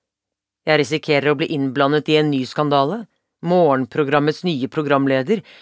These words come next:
slår til kanalens fungerende kommunikasjonssjef etter en fotballkamp. Der har du overskriften din.» Adrian gliste. «Du har rett. Det er noe jeg helst vil slippe å håndtere nå før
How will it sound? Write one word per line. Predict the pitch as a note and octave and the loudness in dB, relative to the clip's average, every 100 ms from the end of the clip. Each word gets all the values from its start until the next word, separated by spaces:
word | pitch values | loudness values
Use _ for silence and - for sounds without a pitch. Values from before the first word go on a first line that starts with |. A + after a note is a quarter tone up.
| - | -12
slår | - F#3+ D3 A#2 | 0 2 2 0
til | D#3+ D3 | -6 -4
kanalens | D#3 D#3 C3+ C#3 - | 0 2 2 -2 -4
fungerende | E3 C#3 C#3 C3 C#3+ C#3 | -4 0 0 0 -2 -2
kommunikasjonssjef | D3 D3 D#3 D3 - C3 B2 C#3+ D3 | -2 -2 0 -2 -4 -8 -4 -4 -4
etter | D3+ - D3 | -6 -4 -2
en | |
fotballkamp. | - D#3+ C3 B2 G3 A#3+ - _ _ _ _ _ _ _ | -2 -4 -4 -2 -4 -6 -8 _ _ _ _ _ _ _
Der | C3 C#3 | 0 2
har | |
du | D#3 | 4
overskriften | G#3 C3 - C#3+ D#3 F3+ | 2 2 -4 -8 -6 -8
din.» | A#3+ _ _ _ _ _ _ _ _ _ _ _ _ | -10 _ _ _ _ _ _ _ _ _ _ _ _
Adrian | A#2+ G#2+ A2+ A2+ | -6 -6 -6 -8
gliste. | A#2 C3+ A#2 - - - _ _ _ _ _ _ | -6 -6 -8 -14 -20 -20 _ _ _ _ _ _
«Du | - C3+ | -2 0
har | C3 B2 | 2 0
rett. | - - _ _ _ _ _ | -8 -20 _ _ _ _ _
Det | C#3 | 0
er | C#3+ | 2
noe | D3 C#3 | 2 0
jeg | C3+ | 0
helst | D3+ F3+ - - | -2 -2 -6 -8
vil | D#3 | -6
slippe | - D3 C3+ | -6 -6 -4
å | C3+ | -2
håndtere | C#3 C#3 B2+ C#3 | -2 -2 -2 0
nå | C3+ C3+ | -2 -2
før | - C3 | -2 -4